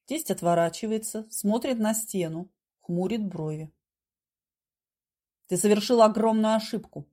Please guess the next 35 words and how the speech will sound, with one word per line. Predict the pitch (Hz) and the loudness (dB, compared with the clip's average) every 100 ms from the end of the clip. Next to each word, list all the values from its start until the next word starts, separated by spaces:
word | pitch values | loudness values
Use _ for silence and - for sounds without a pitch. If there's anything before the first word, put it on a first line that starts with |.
| _ _ _ _ _ | _ _ _ _ _
Нужно | - 170 190 | -6 -2 2
было | 190 196 | 4 4
сразу | 202 247 247 185 | 6 6 4 4
признаться | 180 180 175 - | -2 0 0 0
Ольге. | 180 180 165 165 - _ _ _ _ _ _ _ _ _ _ _ _ _ _ | 0 0 -4 -10 -14 _ _ _ _ _ _ _ _ _ _ _ _ _ _
Ты | 202 | 2
жил | 185 220 | 4 4
с | 202 | 4
другой | 214 240 262 | 2 4 6
на | 240 | 6
протяжении | 220 214 233 233 233 226 | 4 0 2 2 2 2
долгого | 220 240 220 226 233 | 2 4 4 4 4
времени, | 262 202 175 185 | 4 2 0 2
и | |
неважно, | 208 247 247 214 170 | 4 6 6 6 2
было | 170 247 262 | -4 -2 0
у | 214 | 0
вас | 180 180 | 0 -2
после | - 190 202 | -4 -4 -2
той | 202 220 | 0 2
ночи | 202 170 - 180 | 2 2 -2 0
или | 196 | 2
нет. | 233 175 156 _ _ _ _ _ _ _ _ _ _ | 4 2 -2 _ _ _ _ _ _ _ _ _ _
Факт | - 208 208 202 | 4 4 4 4
вашего | 214 208 196 | 4 4 0
совместного | 196 208 220 202 202 190 | 2 4 4 0 -2 -2
проживания | 202 208 233 254 233 214 | 0 2 4 4 4 2
для | 196 220 | 6 6
Оли | 233 220 | 6 4
еще | 208 208 - 247 | 2 -2 0 0
больший | 202 214 196 - | 2 2 0 -2
удар. | 180 190 196 165 _ _ _ _ _ _ _ - | -2 2 2 0 _ _ _ _ _ _ _ -8
Ты | 175 | -2
заврался, | 165 160 190 202 185 - | 2 2 4 2 2 -2
Никита, | 170 180 180 233 226 156 | 0 0 0 0 2 0